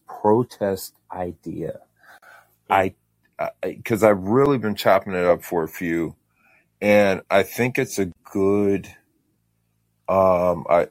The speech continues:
Speaker 1: I think it, it, it, it has some really interesting elements to it, um,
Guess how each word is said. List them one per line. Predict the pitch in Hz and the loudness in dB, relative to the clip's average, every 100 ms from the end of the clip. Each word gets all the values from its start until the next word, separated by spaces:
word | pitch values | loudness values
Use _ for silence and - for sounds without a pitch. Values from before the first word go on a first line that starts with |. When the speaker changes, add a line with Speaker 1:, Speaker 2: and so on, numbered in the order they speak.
| - | -4
Speaker 1:
I | 92 | -6
think | - - 107 120 117 | -6 -6 -4 -4 -4
it, | 101 - | -4 -6
it, | - 76 - - | -8 -8 -8 -10
it, | 82 - _ | -10 -12 _
it | 87 95 | -8 -2
has | 101 98 104 | 4 4 2
some | - 92 | -2 -6
really | 92 104 101 | 0 0 0
interesting | 104 104 - 127 - 113 110 | -2 -4 -4 -6 -4 -6 -4
elements | - 87 95 90 78 - - | -2 0 0 0 -4 -8 -16
to | - 78 69 | -6 -4 -4
it, | - _ - | -10 _ -10
um, | 76 76 73 73 73 | -4 -2 -2 -4 -10